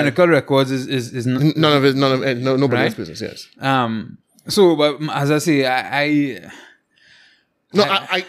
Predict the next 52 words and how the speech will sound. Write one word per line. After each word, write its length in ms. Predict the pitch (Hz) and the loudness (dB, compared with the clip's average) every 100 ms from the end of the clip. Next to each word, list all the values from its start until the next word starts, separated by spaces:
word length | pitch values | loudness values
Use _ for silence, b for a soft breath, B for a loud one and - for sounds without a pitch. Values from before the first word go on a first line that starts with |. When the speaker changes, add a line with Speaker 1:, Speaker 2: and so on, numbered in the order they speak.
| 190 | -4
Speaker 2:
I 40 | |
get 200 | 170 165 | 0 0
it. 160 | 123 - | -2 -8
I, 160 | 139 156 151 | -4 -4 0
I, 220 | 156 151 | -2 0
I 120 | 151 | -2
do 160 | 151 196 | 0 2
agree 260 | 180 151 165 | 2 2 2
that 160 | 147 | 2
he's 140 | 165 143 | 0 -4
probably 340 | - 165 151 | 2 2 4
not 180 | 170 160 | 4 4
<laughs> 140 | 156 | 2
vaccinated, 760 | 160 - 143 160 208 190 147 - _ | 0 -2 0 2 2 2 0 -4 _
Speaker 1:
<laughs> 80 | 123 | 0
Speaker 2:
but 340 | 147 143 - - | 2 0 -2 -2
I 120 | 156 | 0
do, 200 | 165 180 | 2 2
I 140 | 165 | 2
wouldn't 260 | 175 165 180 | 2 2 2
also 320 | 170 151 170 | 2 2 2
put 220 | 165 165 | 0 0
it, 180 | 156 151 _ - | 0 -4 _ -4
um, 540 | 135 127 123 120 120 _ _ _ _ b b b b _ _ _ _ _ - | -2 0 0 -4 -6 _ _ _ _ b b b b _ _ _ _ _ -12
I, 360 | 92 - - 160 | -10 -8 -4 0
I 60 | 165 | 0
wouldn't 280 | 175 185 196 | 4 4 2
say 240 | - 175 | 4 4
that, 240 | 160 143 - _ - | 4 0 -6 _ -14
uh, 80 | - - - - - - 131 | -14 -14 -20 -20 -20 -20 -14
Kyrie 300 | - 170 143 | -2 2 4
wouldn't 240 | 156 135 139 | 4 2 2
do 60 | 143 | 2
that 160 | 127 | 2
either. 220 | 135 117 120 | 0 0 0
He, 160 | 160 | 0
Speaker 1:
Mm. 220 | 127 117 185 | 0 -2 -4
Speaker 2:
he 100 | 165 | 0
could 160 | 185 | 0
be 100 | 139 | 2
vaccinated 520 | 135 123 - 131 127 | 2 0 -2 -4 -2
and 120 | 135 131 | -4 -2
say, 160 | 143 - | -2 -2
"On, 180 | 131 | -4
I'm 160 | 120 135 | -2 -2
fighting 340 | 190 156 139 | -2 -2 -2
on 120 | 135 147 | -6 -4
principle 360 | 156 117 117 | -4 -4 -2
Speaker 1:
Yeah, 160 | 139 139 | 2 2
Speaker 2:
that 60 | 123 | 2
Speaker 1:
yeah, 200 | 123 120 | 2 2
yeah. 320 | 120 110 | 0 -4